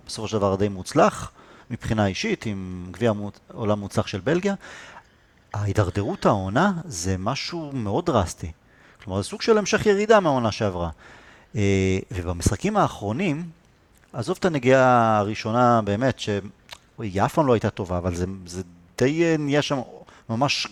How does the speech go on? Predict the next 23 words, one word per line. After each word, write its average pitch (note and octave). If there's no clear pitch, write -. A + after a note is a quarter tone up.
גרוע. A2
התנועה G#2+
שלו, B2
היא A2+
נעלמה G#2+
לגמרי. B2+
עכשיו, A#2+
אני B2+
לא A#3+
חושב D#4
שהוא -
היה D#3+
עושה D3+
תנועה B2+
יותר A2+
מדי A#2
מיוחדת G2+
או G#2
מתוחכמת. F#2+
הוא E4+
היה F#4
פה, D3+
אה, A#2+